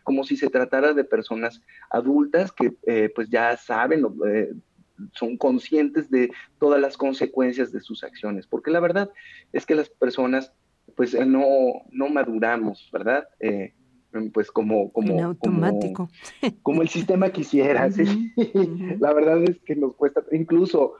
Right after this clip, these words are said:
Speaker 1: personas mayores de dieciocho años, vaya, ¿cuántas veces no?
Speaker 2: Ah,
Speaker 1: Bueno,
Speaker 2: sí.
Speaker 1: está chavo, ¿no?
Speaker 2: Ujú.
Speaker 1: Cometió esto y, y, y, y, pues está, está joven, ¿no? O sea, hay que, hay que tenerle cierta, no condescendencia, pero sí, sí,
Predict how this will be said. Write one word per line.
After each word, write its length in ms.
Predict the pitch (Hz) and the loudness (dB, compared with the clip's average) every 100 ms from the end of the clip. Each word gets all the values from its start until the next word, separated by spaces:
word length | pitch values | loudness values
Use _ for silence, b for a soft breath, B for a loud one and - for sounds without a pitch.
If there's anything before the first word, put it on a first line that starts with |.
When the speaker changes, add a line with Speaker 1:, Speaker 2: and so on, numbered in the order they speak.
| B - | B -2
Speaker 1:
personas 400 | 147 147 170 180 | 0 2 2 2
mayores 360 | 143 147 165 | 2 4 4
de 80 | 156 | 4
dieciocho 460 | 139 131 139 147 151 | 4 4 2 2 4
años, 380 | 143 151 151 - | 4 4 0 0
vaya, 260 | 143 147 | 2 2
¿cuántas 340 | - 151 170 156 | 2 -2 0 0
veces 240 | 160 165 | 0 0
no? 100 | 170 | -2
Speaker 2:
Ah, 60 | 156 | -2
Speaker 1:
Bueno, 280 | 196 - 156 | -4 -6 -6
Speaker 2:
sí. 0 | |
Speaker 1:
está 180 | 185 247 | -2 -2
chavo, 360 | 247 233 208 143 | 0 2 2 0
¿no? 100 | 269 - _ _ | -4 -16 _ _
Speaker 2:
Ujú. 220 | 175 180 | -14 -4
Speaker 1:
Cometió 440 | 170 143 165 190 196 | 0 2 4 4 4
esto 380 | 202 196 185 | 4 2 2
y, 80 | 156 131 _ b b b - | 2 0 _ b b b 0
y, 640 | 151 147 143 143 135 135 | 4 4 4 2 0 -4
y, 200 | 143 151 | -2 -2
y, 160 | - 156 | -2 -4
pues 200 | 151 151 | 0 0
está, 400 | 151 - 185 202 | 0 0 0 2
está 260 | - - 175 | 0 0 -4
joven, 520 | - 196 190 156 147 | 2 2 4 4 2
¿no? 200 | 147 220 | 0 -2
O 100 | 180 | -4
sea, 220 | - 151 | -2 0
hay 100 | 151 | 2
que, 220 | 165 185 165 | 2 2 4
hay 100 | 165 | 2
que 100 | 175 | 0
tenerle 420 | 196 165 170 180 170 | -2 0 2 0 0
cierta, 500 | 170 170 175 151 b b b b | -2 0 2 0 b b b b
no 200 | 190 262 | -2 0
condescendencia, 920 | - 381 214 - 143 135 143 156 151 - | 0 2 2 2 0 4 4 4 0 2
pero 200 | 143 151 | 2 2
sí, 380 | - 269 294 - | 0 -4 -4 -6
sí, 260 | - 220 | -8 -8